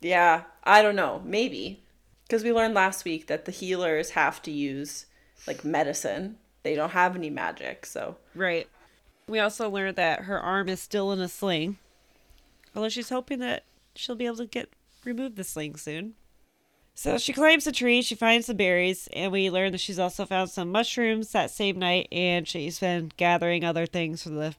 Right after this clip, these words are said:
Speaker 2: past week. As she starts to head back down the tree, she hears a noise and spots two figures in black cloaks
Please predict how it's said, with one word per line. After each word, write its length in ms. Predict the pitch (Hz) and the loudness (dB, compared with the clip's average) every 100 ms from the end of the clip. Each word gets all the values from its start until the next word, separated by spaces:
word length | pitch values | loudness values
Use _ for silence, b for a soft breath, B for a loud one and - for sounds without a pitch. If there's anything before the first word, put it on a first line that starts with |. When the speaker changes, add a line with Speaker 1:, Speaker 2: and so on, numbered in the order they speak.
| - | -6
Speaker 2:
past 340 | 180 151 - | -4 -4 -4
week. 380 | 156 - - - b b b b b b _ _ _ _ _ _ _ _ - | -8 -8 -14 -18 b b b b b b _ _ _ _ _ _ _ _ -4
As 140 | 190 | -2
she 80 | 208 | 0
starts 280 | 202 220 214 | 4 4 4
to 120 | 220 | 0
head 240 | 202 196 180 | 2 2 4
back 240 | 180 - | 2 2
down 260 | 127 339 285 | 0 2 0
the 80 | 190 | -4
tree, 320 | 185 170 165 | -2 -2 -4
she 260 | - 180 | -4 -6
hears 340 | 165 185 233 247 | -4 0 0 0
a 40 | |
noise 420 | 220 185 170 180 | -2 0 0 -2
and 180 | - 180 | -6 -10
spots 360 | - 185 156 - | -2 0 0 -4
two 220 | 247 247 | -6 -4
figures 460 | 233 190 190 196 - | 0 0 2 0 -2
in 200 | 170 151 | -6 -4
black 340 | 160 160 208 | -2 -2 -2
cloaks 520 | - 185 110 - - | -4 -4 -4 -10 -20